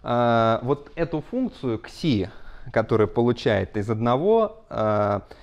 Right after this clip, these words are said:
ну, из одного множества другое. Э, вот, э, вот какую конструкцию. <clears throat> В виде вот какой конструкции. Пусть у нас имеется некое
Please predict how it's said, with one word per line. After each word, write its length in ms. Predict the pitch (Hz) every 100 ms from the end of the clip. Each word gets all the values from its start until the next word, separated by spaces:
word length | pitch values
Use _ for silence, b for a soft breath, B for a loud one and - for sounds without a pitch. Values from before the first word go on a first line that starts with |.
| B
ну, 300 | 143 117 - -
из 140 | 120
одного 240 | 131 165
множества 320 | 202 156 - 131
другое. 480 | 151 151 120 92 B B B -
Э, 260 | 117 113 -
вот, 600 | - 131 127 151 196 -
э, 520 | - 120 123 123 120 120 B B - - - - - - - - - - - - - - - - - - - - - - - - - - _ - b b
вот 140 | 143 -
какую 240 | 143 147
конструкцию. 800 | 156 151 - 165 123 - 101 90 - -
<clears throat> 220 | - -
В 1000 | 160 165 101 - - - - - - - 117
виде 180 | 123
вот 180 | 127 135
какой 220 | 135 127
конструкции. 640 | 127 123 - 117 95 - - - B B -
Пусть 220 | 214 214
у 40 |
нас 220 | 175 180 -
имеется 400 | 156 185 175 139
некое 520 | 143 165 156 127 120